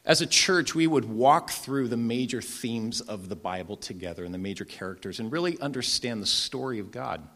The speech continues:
in order to make our story a part of God's story. And along with that, most of you know we did, um, the Read Scripture app, which had, um, daily readings that you would do. And we're almost done. I think we are in,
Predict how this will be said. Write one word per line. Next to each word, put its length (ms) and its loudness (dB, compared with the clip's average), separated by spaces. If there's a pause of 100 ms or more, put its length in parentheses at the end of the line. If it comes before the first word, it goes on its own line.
(640)
in 100 -4
order 280 -2
to 180 -6
make 440 -6 (440)
our 140 2
story 340 -4
a 40 -4
part 240 -6
of 100 -12
God's 300 -6
story. 440 -10
And 300 -4
along 400 4
with 160 -2
that, 400 0 (160)
most 220 -2
of 60 -8
you 120 -2
know 160 4
we 320 0 (340)
did, 360 4
um, 560 -2 (840)
the 100 0
Read 280 0
Scripture 580 -2
app, 300 -8
which 180 -6
had, 460 -2 (340)
um, 340 -4
daily 600 0
readings 500 0
that 120 -6
you 120 -6
would 140 -6
do. 120 0
And 80 -2
we're 160 2
almost 460 2
done. 240 0
I 60 -4
think 200 -4
we 200 0
are 160 2
in, 500 -4